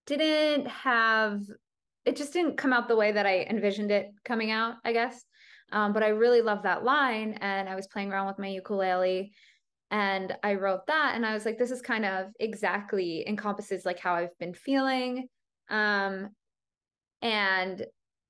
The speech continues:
I was like, "This would be a really good introduction to an album." So that kind of made me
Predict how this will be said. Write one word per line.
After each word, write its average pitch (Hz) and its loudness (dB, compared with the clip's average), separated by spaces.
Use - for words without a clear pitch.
I 214 -4
was 208 -4
like, 220 -2
"This 214 -2
would 240 0
be 240 2
a 190 2
really 202 0
good 190 4
introduction 208 -2
to 185 -4
an 170 -4
album." 185 0
So 202 -2
that 208 0
kind 220 -2
of 196 0
made 214 0
me 190 -4